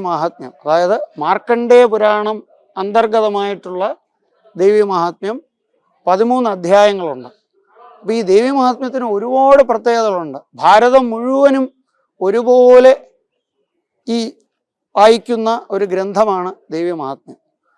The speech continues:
അതിൽ ഈ പതിമൂന്ന് അധ്യായത്തിലായിട്ട് അഞ്ഞൂറ്റി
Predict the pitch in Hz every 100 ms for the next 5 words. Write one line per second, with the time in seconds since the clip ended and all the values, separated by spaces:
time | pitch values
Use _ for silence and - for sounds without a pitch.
0 | _ _ _ _ - 180 262 214 190 269
1 | - _ _ - 196 202 196 _ - 170
2 | 208 247 262 220 185 185 220 233 226 220
3 | 196 196 180 226 - _ _ _ - 196
4 | 226 269 262